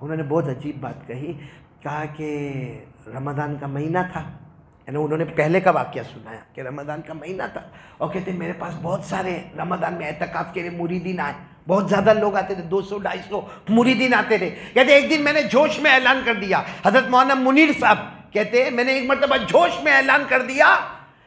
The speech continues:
कि जो एक लाख दरूद पढ़ेगा, मैं पाँच सौ रुपया हदिया दूंगा, आके मेरे को बोल देवे कि मैंने एक लाख दरूद पढ़ा, मैं पाँच सौ रुपया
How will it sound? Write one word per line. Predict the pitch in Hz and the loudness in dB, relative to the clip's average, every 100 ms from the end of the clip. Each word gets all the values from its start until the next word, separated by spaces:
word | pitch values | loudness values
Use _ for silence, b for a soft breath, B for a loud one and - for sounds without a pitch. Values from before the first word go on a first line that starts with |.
| B | B
कि | 180 | -10
जो | 180 | -2
एक | 185 226 233 | 0 2 0
लाख | 202 190 180 160 | 0 -2 -2 -4
दरूद | 175 180 175 | -2 -4 -4
पढ़ेगा, | 170 170 160 | -4 -4 -4
मैं | 156 151 | -6 -8
पाँच | 147 156 160 | -8 -10 -6
सौ | 180 | -6
रुपया | 160 - 147 | -6 -6 -6
हदिया | 139 143 147 | -4 -6 -6
दूंगा, | 135 147 139 | -6 -4 -2
आके | 139 165 175 | -2 -2 -2
मेरे | 160 156 | -2 -2
को | 156 | -4
बोल | 143 202 196 | 2 2 2
देवे | 175 170 | -6 -8
कि | 165 | -8
मैंने | 151 151 | -10 -8
एक | 151 180 156 | -6 -6 -4
लाख | 156 156 | -4 -4
दरूद | 143 151 147 185 | -6 -6 -6 -4
पढ़ा, | 147 | -4
मैं | 147 131 | -6 -6
पाँच | 143 208 | -6 -6
सौ | - | -8
रुपया | 175 160 - 247 - | -8 -8 0 0 0